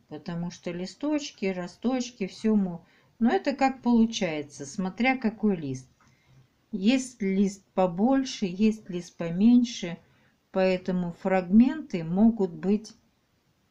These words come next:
как бы побольше, поменьше, и размер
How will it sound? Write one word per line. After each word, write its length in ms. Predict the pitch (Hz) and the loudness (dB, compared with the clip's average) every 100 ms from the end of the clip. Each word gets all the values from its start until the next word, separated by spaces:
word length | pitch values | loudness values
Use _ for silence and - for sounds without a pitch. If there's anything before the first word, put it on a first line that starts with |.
| _ _ - - _ | _ _ -20 -20 _
как 280 | - 175 156 | -10 -10 -10
бы 200 | 160 147 | -10 -10
побольше, 680 | - 170 165 226 262 262 170 | -8 -8 -2 0 0 -2 -8
поменьше, 760 | - 165 160 143 131 - - 127 | -6 -8 -6 -6 -8 -8 -8 -8
и 480 | - 202 254 269 190 | -4 -2 0 0 -2
размер 800 | 156 165 180 180 214 226 226 | -4 -4 -2 4 8 8 8